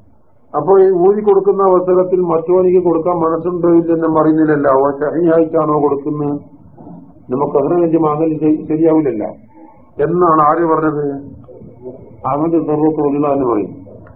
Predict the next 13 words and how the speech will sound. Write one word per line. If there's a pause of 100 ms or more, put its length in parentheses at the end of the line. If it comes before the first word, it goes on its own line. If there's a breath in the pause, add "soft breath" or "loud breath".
(280)
ചാരിക
പറയുന്ന
ബഹീലന്മാർ
നമ്മളെ
കൂട്ടത്തിൽ
കൂടിയും (180)
അങ്ങനെ
കൊടുക്കാൻ
മനസ്സില്ലാത്ത
ഷഹി
എന്തിനോട്
കേറി-,
കേറിക്കൂടി?